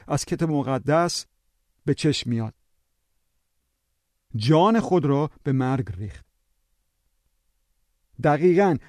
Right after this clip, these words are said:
منظور جملهٔ نامبرده اینه که مسیح جان خودش رو به دست مرگ سپرد. پس خدا در اینجا اعتراف یهودیان رو که بارها آن را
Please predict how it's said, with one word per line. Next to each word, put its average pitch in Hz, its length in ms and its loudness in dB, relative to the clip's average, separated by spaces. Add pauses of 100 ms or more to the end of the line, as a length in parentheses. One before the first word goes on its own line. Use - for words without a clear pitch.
منظور 175 520 2
جملهٔ 175 400 6
نامبرده 165 440 4
اینه 180 160 2
که 160 140 -2
مسیح 156 400 0
جان 175 500 4
خودش 220 440 0
رو 190 140 4 (200)
به 165 100 4
دست 196 320 2
مرگ 170 360 0
سپرد. 120 420 -8 (2250)
پس 170 260 0
خدا 156 360 4
در 143 160 2
اینجا 165 600 4 (220)
اعتراف 175 600 4
یهودیان 160 600 4
رو 165 80 4
که 170 160 2
بارها 170 520 6
آن 165 180 0
را 156 180 4